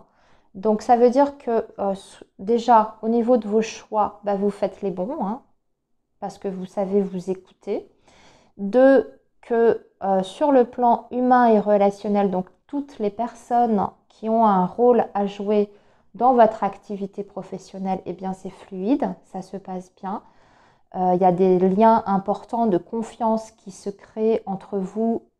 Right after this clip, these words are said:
et vos collaborateurs ou même vos clients si vous êtes à votre compte ou votre, euh, supérieur hiérarchique, votre employeur. Euh, il n'y a pas grand-chose d'autre à,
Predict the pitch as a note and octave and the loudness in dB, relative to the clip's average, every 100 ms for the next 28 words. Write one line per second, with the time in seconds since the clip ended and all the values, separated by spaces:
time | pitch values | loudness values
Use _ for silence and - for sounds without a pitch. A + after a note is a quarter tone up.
0 | F#3+ E3+ G3+ A3 A3 G3 F#3+ G3 F3+ F3+ | -10 -4 -2 -2 -2 -2 0 0 -2 -4
1 | - G3+ G#3 - - F3+ F3+ G3 F#3+ E3 | -4 -2 -2 -4 -20 -10 -4 0 0 -2
2 | - _ _ _ F3 A3 A3+ C4 A3 A3 | -10 _ _ _ -2 -2 0 -2 4 4
3 | A3 G#3+ - F3 F3+ F#3 F#3 F3+ F3 F3 | 4 0 -6 -10 -4 -2 -2 -2 -2 -4
4 | F#3+ - A3 A3 - _ - G3+ G#3 - | -10 -10 -8 -8 -8 _ -10 -8 -8 -10
5 | _ F3+ F3+ A3 A3 - - F#3+ F3+ F3+ | _ -6 0 2 0 -6 -10 -4 -4 -4
6 | _ _ _ _ - - A#3 A3+ G#3 G3 | _ _ _ _ -18 -10 -4 0 2 4
7 | G3 F#3 F3+ F3 F3+ - - A3+ F#3 F3 | 4 4 0 0 -2 -6 -20 -12 -10 -8
8 | F#3 F3 F3+ F3 F#3 B3 G#3 F#3+ - _ | -10 -10 -8 -2 0 0 -2 -10 -12 _
9 | _ - _ _ - F#3 F#3 F3+ F3+ - | _ -20 _ _ -6 0 4 4 4 -2
10 | - - G2+ G3 A3 F4+ C4+ A#3+ - A#3 | -10 -8 0 2 4 6 6 4 2 -6
11 | - B3+ C4+ C4+ - G3 F3+ F3+ F3+ | -6 -4 -4 -4 -8 -4 0 0 0